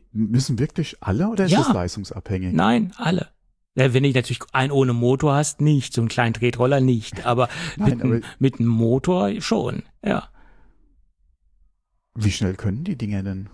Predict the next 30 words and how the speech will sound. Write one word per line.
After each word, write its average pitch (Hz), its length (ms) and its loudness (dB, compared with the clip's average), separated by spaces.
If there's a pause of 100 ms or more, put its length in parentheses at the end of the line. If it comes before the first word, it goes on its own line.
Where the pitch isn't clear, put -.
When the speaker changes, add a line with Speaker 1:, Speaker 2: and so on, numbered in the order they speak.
(160)
Speaker 2:
Zwanzig 202 420 0
Stundenkilometer. 120 720 -2 (1700)
Sie 127 120 -4
können, 165 340 0
tun 156 160 2
sie 120 120 -4
schneller, 156 260 2
aber 123 180 2
es 113 140 -2
ist - 240 -12
nur, 131 120 0 (380)
die 127 100 0
dürfen 147 300 2
nur 117 100 2
zwanzig 113 280 -2
Stundenkilometer, 110 420 -2
das 107 80 -4
sind 120 160 -4
gedrosselt. 120 540 0
Speaker 1:
Dann - 80 -12
frage 104 300 2
ich 131 180 -6
mich, 143 280 -8
warum 110 380 -2
ein 110 300 -8
E-Bike 123 420 -10
das 120 180 -8
nicht 147 200 -10
haben 95 260 -8
muss. 95 300 -14